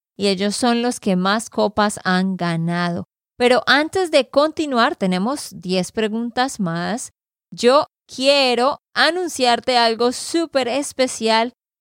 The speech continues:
y es que el miércoles veintinueve de diciembre de dos mil veintiuno vamos a hacer una clase gratis para toda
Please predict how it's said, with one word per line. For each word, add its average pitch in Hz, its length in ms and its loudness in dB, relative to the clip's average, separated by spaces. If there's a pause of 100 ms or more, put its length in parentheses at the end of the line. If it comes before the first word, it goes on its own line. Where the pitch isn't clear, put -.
(140)
y 302 300 -2
es 311 420 0
que 220 340 -2 (680)
el 311 400 4 (160)
miércoles 254 1300 0 (180)
veintinueve 247 1500 0
de 220 340 2
diciembre 220 1080 0
de 208 300 0
dos 185 260 -2
mil 208 300 2
veintiuno 220 1400 0 (360)
vamos 208 420 -2
a 262 200 6
hacer 269 800 0
una 254 460 -2
clase 240 560 0
gratis 233 1040 -2 (400)
para 190 300 0
toda 226 720 0